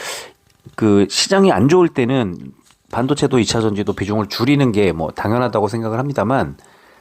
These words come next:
이제는 반등할 때는 다시 한번 그 매수를 할 타이밍을 좀 잡아, 잡아보자. 삼성전자 그 블록딜 변수를 어,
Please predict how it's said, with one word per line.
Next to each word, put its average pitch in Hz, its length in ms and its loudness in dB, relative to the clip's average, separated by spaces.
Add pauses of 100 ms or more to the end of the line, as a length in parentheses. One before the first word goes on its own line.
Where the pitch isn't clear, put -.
(140)
이제는 127 840 0
반등할 139 460 0
때는 120 180 -2
다시 - 300 -2
한번 90 500 -2 (600)
그 78 560 -6 (1300)
매수를 92 640 0
할 117 320 0
타이밍을 143 680 0
좀 120 160 -8
잡아, 120 500 -2
잡아보자. 101 540 0
삼성전자 151 720 -2 (420)
그 - 140 -6
블록딜 139 400 0
변수를 110 1120 0 (680)
어, 87 640 2